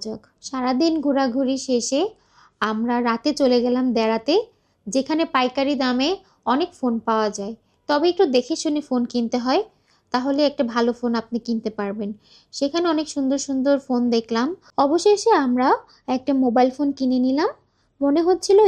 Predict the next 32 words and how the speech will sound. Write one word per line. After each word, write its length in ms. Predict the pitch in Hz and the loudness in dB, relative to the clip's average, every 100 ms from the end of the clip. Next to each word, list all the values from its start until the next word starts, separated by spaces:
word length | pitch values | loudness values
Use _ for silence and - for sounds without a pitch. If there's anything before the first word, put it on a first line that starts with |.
| 294 | 4
এটাই 220 | 294 330 311 | 2 2 2
হবে 220 | 247 277 554 - _ 240 | 2 2 0 -2 _ -4
আমাদের 380 | 240 247 254 220 | 0 2 2 0
দুবাই 260 | 262 240 381 | 0 2 0
স্মৃতির 380 | - 277 285 440 - | 0 -4 0 0 0
একটা 160 | 254 277 277 | -4 -4 -2
ছোট্ট 240 | 311 - 285 240 | -4 -2 0 0
উপহার। 340 | 240 226 233 233 _ - - | -2 -6 -8 -10 _ -20 -10
সেখানে 400 | - 302 381 403 392 | -4 -2 0 2 2
হচ্ছে 220 | 370 - 349 262 | 0 -2 -2 0
আমাদের 300 | 254 262 254 240 | 0 0 0 0
দেশ 120 | 247 - | 0 -2
থেকে 220 | 262 262 370 453 _ - | -4 0 -2 -2 _ -6
অনেক 240 | 311 370 440 | 0 0 0
কম 160 | 294 262 262 | 0 0 0
দামে 220 | 254 262 - | 0 -2 0
ফোন 160 | 247 240 | 0 2
পাওয়া 200 | 240 233 226 | 0 0 0
যায়। 160 | 330 453 _ - - | -2 -2 _ -18 -6
আমরা 220 | 247 277 285 | -2 -2 2
ফোন 160 | 285 285 294 | 2 2 0
কিনে 200 | 285 254 240 | -2 0 0
নিয়েছি, 420 | 240 240 - 285 311 - - _ | 0 -2 -4 -2 -4 -6 -20 _
তার 160 | 269 262 269 | -4 -4 -4
সাথে 220 | 269 294 285 | -4 -4 -2
চার্জার 400 | 254 247 254 262 254 | 0 0 0 -2 -2
কিনেছি, 480 | 254 254 240 - 269 269 - _ - | -2 -2 -4 -4 -4 -4 -10 _ -4
এয়ারপড 460 | 262 254 254 254 262 - | 0 0 0 -2 -2 -2
কিনেছি, 480 | 254 254 254 285 269 262 _ _ _ | -2 -2 -4 -4 -4 -6 _ _ _
আরও 180 | 269 269 269 | -2 0 0
কিছু 180 | 262 - | -2 -2
অ্যাক্সেসরিজ 560 | 254 - 254 254 240 | -2 -4 -4 -2 -2